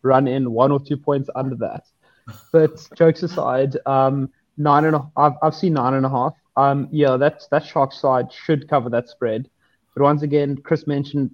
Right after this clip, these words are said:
Western Province, very proud union. On their day, as we saw last weekend against,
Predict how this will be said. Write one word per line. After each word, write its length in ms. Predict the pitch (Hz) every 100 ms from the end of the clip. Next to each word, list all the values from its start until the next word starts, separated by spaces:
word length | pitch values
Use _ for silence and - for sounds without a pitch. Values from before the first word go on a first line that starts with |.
| _
Western 280 | 143 139 143
Province, 240 | 147 139 143
very 240 | 135 135
proud 320 | 135 143 135
union. 480 | 127 127 131 131 135 _ _ _ -
On 160 | 147
their 100 | 160
day, 420 | 143 131 123 123 120
as 140 | 156 139
we 80 | 147
saw 200 | - 135
last 340 | 123 117 -
weekend 280 | 135 143 135
against, 460 | 120 127 123 -